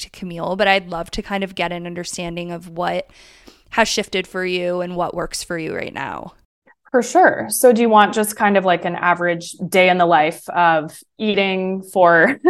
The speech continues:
Speaker 2: <laughs> for, for
Speaker 1: Yeah,
Speaker 2: acne?
Speaker 1: yeah.
Speaker 2: Okay, for sure. So I think breakfast is really difficult <laughs> sometimes for people that,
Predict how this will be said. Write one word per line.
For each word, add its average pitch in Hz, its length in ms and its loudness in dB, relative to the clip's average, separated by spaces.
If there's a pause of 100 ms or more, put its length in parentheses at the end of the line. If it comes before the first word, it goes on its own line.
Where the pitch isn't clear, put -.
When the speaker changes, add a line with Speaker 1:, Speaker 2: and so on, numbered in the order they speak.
Speaker 2:
<laughs> - 220 -16
for, 208 420 4
for 208 120 0
Speaker 1:
Yeah, 269 500 8
Speaker 2:
acne? 247 100 -6
Speaker 1:
yeah. 320 380 4
Speaker 2:
Okay, 220 480 4
for 233 120 2
sure. 214 320 2
So 226 520 8 (680)
I 214 120 6
think 277 240 -4 (420)
breakfast 214 460 2
is 349 140 0
really 190 500 0 (200)
difficult 247 720 2
<laughs> 302 80 4
sometimes 269 720 0 (160)
for 240 180 -2
people 240 320 0
that, 220 360 6